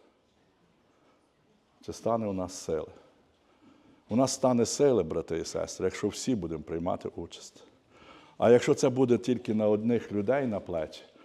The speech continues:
А хтось буде казати: «Я теж щось роблю». Та певне, що щось робиш, щось. Але є шанс помогти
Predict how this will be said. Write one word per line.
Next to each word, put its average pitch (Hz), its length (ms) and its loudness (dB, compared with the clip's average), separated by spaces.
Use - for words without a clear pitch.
А 90 80 -6
хтось 107 260 -4
буде 104 240 0
казати: 101 500 2
«Я 143 120 0
теж 147 340 -2
щось - 260 -6
роблю». 107 400 0
Та 220 120 0
певне, 262 320 4
що - 120 -6
щось - 300 -6
робиш, 80 460 -6
щось. - 460 -4
Але 104 180 4
є 131 160 4
шанс 131 480 -4
помогти 95 540 -4